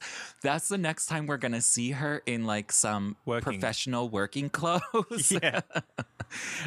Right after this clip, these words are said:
Speaker 1: And I'm excited to see. I'm always excited to see what Mariah wears. And then, of course, I critique it to all
Speaker 2: <laughs>
Speaker 1: hell.
Speaker 2: Judge.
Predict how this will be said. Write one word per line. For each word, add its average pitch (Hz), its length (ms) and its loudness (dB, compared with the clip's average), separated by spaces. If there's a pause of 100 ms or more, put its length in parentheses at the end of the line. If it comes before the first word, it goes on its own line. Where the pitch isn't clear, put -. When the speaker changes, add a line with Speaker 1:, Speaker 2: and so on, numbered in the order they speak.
Speaker 1:
And 151 160 2
I'm 160 380 2
excited 262 540 2
to 254 80 0
see. 294 200 6
I'm 165 160 -2
always 226 260 2
excited 156 400 0
to 143 60 0
see 131 180 4
what 120 220 0
Mariah 104 320 2
wears. 76 580 0
And 120 160 2
then, 123 120 -2
of 117 100 -6
course, 110 240 -4
I 92 80 -2
critique - 480 -6
it - 180 -4
to - 140 -6
all 85 320 0 (240)
Speaker 2:
<laughs> - 260 -6
Speaker 1:
hell. - 440 -2 (280)
Speaker 2:
Judge. - 400 -2